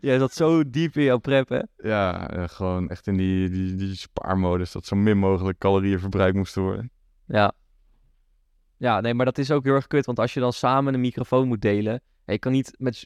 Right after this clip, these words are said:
Speaker 1: elkaars hoofden, zeg maar, met elkaars monden gewoon bijna tegen elkaar aan zi-, zitten, want ja, dat,
Speaker 2: Nee.
Speaker 1: dat werkt gewoon niet.
Speaker 2: Dat zou mij ook wel afleiden, denk ik.
Speaker 1: Ja. <laughs> Nee, dus dat was heel erg kut. En dan moet je heel erg ver weg gaan zitten.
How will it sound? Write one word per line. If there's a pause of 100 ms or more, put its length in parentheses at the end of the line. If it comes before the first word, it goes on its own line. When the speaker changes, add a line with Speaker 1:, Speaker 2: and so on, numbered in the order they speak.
Speaker 1:
elkaars
hoofden,
zeg
maar, (600)
met
elkaars
monden
gewoon
bijna
tegen
elkaar
aan
zi-,
zitten,
want
ja,
dat,
Speaker 2:
Nee. (360)
Speaker 1:
dat
werkt
gewoon
niet.
Speaker 2:
Dat
zou
mij
ook
wel
afleiden,
denk
ik.
Speaker 1:
Ja. (140)
<laughs> (1200)
Nee,
dus (300)
dat
was
heel
erg
kut.
En
dan
moet
je
heel
erg
ver
weg
gaan
zitten.